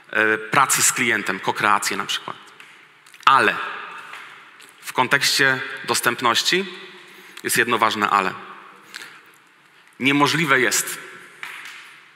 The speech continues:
aby osoba bez niepełnosprawności kiedykolwiek tak naprawdę zrozumiała, co to znaczy być niepełnosprawnym. Kropka. Prawdziwa empatia natomiast może jednak przybrać formę więzi międzyludzkiej,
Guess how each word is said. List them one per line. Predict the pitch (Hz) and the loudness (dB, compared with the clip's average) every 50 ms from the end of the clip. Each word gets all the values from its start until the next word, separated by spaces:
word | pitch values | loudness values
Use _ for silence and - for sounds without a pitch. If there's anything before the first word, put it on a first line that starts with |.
| - - | -6 0
aby | - 113 127 123 127 131 - | 2 2 4 4 4 4 4
osoba | - - - 156 139 147 135 | 2 2 2 4 4 4 4
bez | 127 135 120 | 4 2 2
niepełnosprawności | 139 131 - 135 127 123 120 - - 123 113 120 131 139 - - - 139 127 - - - - - - - - - | 0 0 0 0 0 0 0 0 2 0 2 4 2 2 2 0 -2 -2 -4 -6 -8 -10 -10 -10 -12 -14 -10 -2
kiedykolwiek | - 143 139 131 143 - - 156 156 156 139 151 147 147 | 0 2 2 2 2 2 2 2 2 4 2 2 0 2
tak | - 139 131 - | 2 0 2 2
naprawdę | 139 127 - - 139 139 131 135 135 | 2 2 2 4 2 4 4 2 2
zrozumiała, | 113 127 123 113 127 127 131 131 131 131 131 | 2 0 -2 -2 -2 0 2 4 4 4 2
co | - - 151 | 2 0 0
to | - - 135 | 0 0 0
znaczy | 123 135 135 131 - 127 | 2 0 0 0 0 -2
być | 117 120 - - | -4 -4 -4 -4
niepełnosprawnym. | 123 - 127 120 117 110 - - - 107 95 92 95 92 92 - - - - - - - - _ - - | -4 -4 -4 -4 -4 -6 -6 -2 0 0 0 -2 -4 -12 -12 -16 -18 -20 -20 -20 -20 -20 -20 _ -16 -4
Kropka. | - 143 139 127 - - - 98 - - - - - - - - - - - - _ _ _ _ _ _ _ _ _ _ _ - - - - - - - - - - - - - _ _ _ _ _ - | 0 0 2 0 0 -2 -2 -2 -2 -6 -12 -16 -18 -20 -20 -20 -20 -20 -20 -20 _ _ _ _ _ _ _ _ _ _ _ -20 -18 -18 -18 -18 -20 -20 -20 -20 -20 -20 -20 -20 _ _ _ _ _ -2
Prawdziwa | - 127 123 123 156 165 165 160 | 0 0 2 2 2 4 4 4
empatia | 143 131 127 139 135 - 139 120 | 4 4 4 2 2 4 2 0
natomiast | 110 107 - - 104 107 127 156 - - - - - - - - - - - - - - - - _ - | 0 0 0 0 0 0 0 0 -2 -4 -8 -12 -16 -18 -20 -20 -20 -20 -20 -20 -20 -20 -20 -18 _ -2
może | 131 127 123 143 | 0 2 2 2
jednak | 139 131 135 131 | 2 4 2 2
przybrać | - - - 127 139 127 - - | 2 0 0 2 2 0 0 0
formę | - 139 120 120 123 123 117 | 0 0 0 0 0 0 0
więzi | 123 131 123 107 120 123 | 0 0 0 0 -2 -2
międzyludzkiej, | 117 120 113 101 110 107 104 - - - 156 170 185 | -2 -4 -4 -2 -4 -4 -4 -4 -4 -2 -4 -4 -6